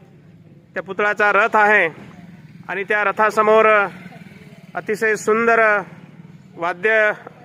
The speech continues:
वाजवत, जसं की आपण डीजेची गाडी आणि संपूर्ण औरंगाबाद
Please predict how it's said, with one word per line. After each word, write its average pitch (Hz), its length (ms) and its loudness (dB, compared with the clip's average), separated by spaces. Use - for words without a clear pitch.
वाजवत, 190 480 -2
जसं 190 220 -2
की 202 100 -2
आपण 208 420 0
डीजेची 196 460 -2
गाडी 196 360 0
आणि 202 200 -8
संपूर्ण 208 420 0
औरंगाबाद 220 600 4